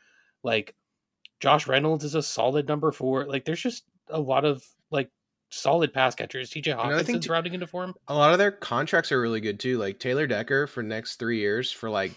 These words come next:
Speaker 2: seventeen million a year is super solid.
Speaker 1: Yeah.
Speaker 2: Like, they, they have all these, like,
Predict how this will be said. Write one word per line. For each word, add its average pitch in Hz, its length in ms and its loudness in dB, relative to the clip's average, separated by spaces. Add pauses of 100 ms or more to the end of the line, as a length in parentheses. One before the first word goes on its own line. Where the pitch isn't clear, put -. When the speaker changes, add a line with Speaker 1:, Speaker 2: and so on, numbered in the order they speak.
(140)
Speaker 2:
seventeen 110 500 -4
million 107 280 -4
a 101 60 -4
year 98 280 -2
is 95 100 -4
super - 400 -8
solid. 71 460 -6 (160)
Speaker 1:
Yeah. 170 300 0 (300)
Speaker 2:
Like, 117 140 -6
they, 143 200 2
they 131 160 -4
have 165 180 4
all 151 180 2
these, 135 600 -4 (120)
like, 90 460 -8